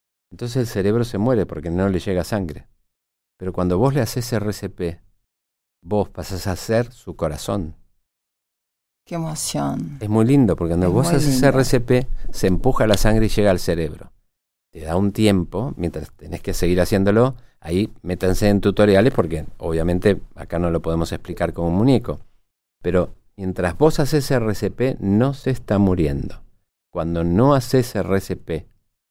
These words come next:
Speaker 1: se está muriendo. Vos te convertís en el corazón de él o ella.
Speaker 2: Dije "qué emoción" y inmediatamente asocié con que vos sos un médico que le da mucha importancia a las emociones,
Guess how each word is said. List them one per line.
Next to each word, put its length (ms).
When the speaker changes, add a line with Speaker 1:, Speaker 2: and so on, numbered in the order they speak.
Speaker 1:
se 80
está 240
muriendo. 600
Vos 140
te 120
convertís 500
en 100
el 100
corazón 560
de 260
él 100
o 80
ella. 300
Speaker 2:
Dije 500
"qué 100
emoción" 720
y 380
inmediatamente 800
asocié 680
con 200
que 100
vos 160
sos 180
un 140
médico 540
que 120
le 200
da 180
mucha 240
importancia 520
a 20
las 200
emociones, 760